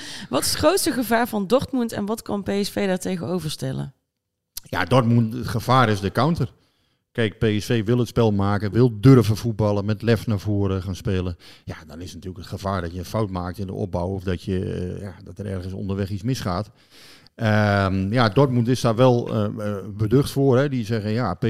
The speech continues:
Speaker 2: S V is technisch heel goed en inderdaad ook aan de bal vinden ze P S V heel erg goed. Maar ze zullen natuurlijk mogelijkheden zien om P S V te kloppen op het moment dat, eh,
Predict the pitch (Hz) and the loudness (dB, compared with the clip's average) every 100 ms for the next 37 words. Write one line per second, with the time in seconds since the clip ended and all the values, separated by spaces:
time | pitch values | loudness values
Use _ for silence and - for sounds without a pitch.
0 | 113 117 110 - 160 139 117 117 131 - | 0 -2 -4 -2 -2 0 2 4 4 4
1 | 139 160 - 113 113 113 104 104 117 117 | 0 -2 -6 -4 -4 -2 -2 -2 -4 -4
2 | 107 90 107 110 - 117 104 110 117 113 | -4 0 2 2 0 -4 -2 -4 -4 -6
3 | - 107 120 113 101 143 143 - - - | -6 -6 -4 -4 -4 -8 -8 -16 -20 -20
4 | - - - 87 90 90 95 104 92 110 | -20 -20 -10 -8 -8 -8 -6 -6 -6 -8
5 | 95 104 101 101 95 92 92 101 104 - | -4 -2 -2 -4 -6 -8 -8 -10 -8 -8
6 | 98 - 98 - 135 135 113 98 92 92 | -10 -8 -10 -6 -2 -2 -2 -4 -6 -8
7 | 98 90 90 90 - 98 | -8 -8 -8 -12 -12 -12